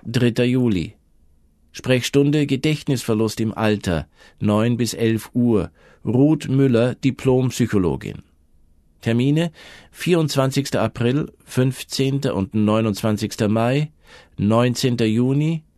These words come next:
sowie dritter, siebzehnter und einunddreißigster Juli.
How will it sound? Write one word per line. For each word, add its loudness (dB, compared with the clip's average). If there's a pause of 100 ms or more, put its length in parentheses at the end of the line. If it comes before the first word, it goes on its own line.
(400)
sowie 2
dritter, 2
siebzehnter 0
und 0 (100)
einunddreißigster 0
Juli. 2